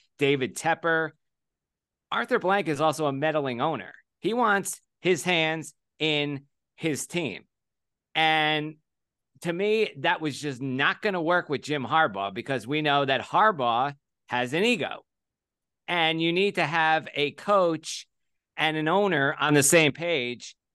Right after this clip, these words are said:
And when they're not, you're gonna have problems. So I think that's the reason why you didn't see Harbaugh. And the same thing with Belichick. Belichick had control of the team. Um, the G M, of course, he's made some questionable,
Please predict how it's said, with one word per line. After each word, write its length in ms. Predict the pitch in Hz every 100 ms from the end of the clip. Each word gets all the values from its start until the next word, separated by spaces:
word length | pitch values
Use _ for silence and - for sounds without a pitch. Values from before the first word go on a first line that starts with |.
| _
And 140 | 139 156
when 140 | 156
they're 140 | 151
not, 420 | 151 190 165 143 123 -
you're 120 | 143
gonna 160 | 151
have 220 | 131 143 135
problems. 640 | 139 113 90 - - - _ _ -
So 260 | - 160
I 160 | 160 151
think 200 | 160 165
that's 200 | 170 147
the 60 | 160
reason 200 | 156 143
why 120 | 143
you 100 | 139
didn't 160 | 139
see 160 | - 151
Harbaugh. 380 | 120 147 147 175
And 80 | 175
the 60 |
same 260 | 165 196 196
thing 140 | 202
with 140 | 196 165
Belichick. 400 | 208 202 127 104
Belichick 440 | - 135 165 - 165
had 160 | 165
control 440 | 143 147 - 160 151
of 80 | 143
the 60 |
team. 280 | 160 156 143 - _ _ -
Um, 540 | 139 135 127 123 113 - _ _ _ _ _ _ _ - _ -
the 140 | 127
G 300 | - 165 180
M, 220 | 175 175
of 120 | 160
course, 420 | - 180 180 170 -
he's 200 | 180 151
made 300 | 170 170 -
some 180 | 170
questionable, 840 | 147 - 180 - 196 180 180 180 185